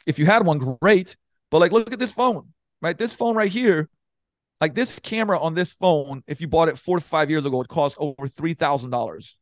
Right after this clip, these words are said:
right? If you bought a camera, now it's in your damn phone, okay? So all you need to do is, like, literally post the damn phone up, whether you go, you know, horizontal for YouTube, vertical for a lot of the social channels, and you, you block out,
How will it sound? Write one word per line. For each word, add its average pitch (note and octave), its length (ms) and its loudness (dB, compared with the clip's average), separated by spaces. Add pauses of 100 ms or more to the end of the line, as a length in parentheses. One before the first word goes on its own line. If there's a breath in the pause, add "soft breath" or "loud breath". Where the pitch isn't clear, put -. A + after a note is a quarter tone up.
(120)
right? C3 200 -2
If C#3+ 120 -10
you D#3+ 60 -2
bought D3+ 120 4
a C3 40 0
camera, C#3 520 -4
now D3 200 0
it's D3+ 120 -4
in D#3+ 100 -8
your D3 100 -2
damn B2+ 300 -10
phone, A2 240 -8 (120)
okay? C#3+ 220 2 (580 loud breath)
So D3+ 200 2
all G3 220 2
you A3 80 -4
need G#3+ 120 -4
to F3+ 60 -8
do F3 260 -4
is, D3+ 80 -4
like, C#3 200 -4
literally D#3+ 200 -4
post F3 300 0
the C#3+ 80 -10
damn C#3 240 -6
phone E3+ 260 -4
up, C3 160 -4 (460)
whether D3+ 200 -2
you D3+ 100 -2
go, D3 220 2
you D#3 60 -12
know, C3+ 140 -6
horizontal E3 640 -2
for C#3+ 200 -10
YouTube, E3 520 -4
vertical D3+ 380 0
for C#3+ 160 -8
a - 20 -2
lot C#3 160 0
of C3 80 -2
the B2+ 40 -8
social E3+ 560 -6
channels, C3 440 -6 (680 soft breath)
and D#3+ 240 -2 (480)
you, D#3+ 220 0
you D#3+ 140 -2
block E3+ 380 2
out, D#3 420 0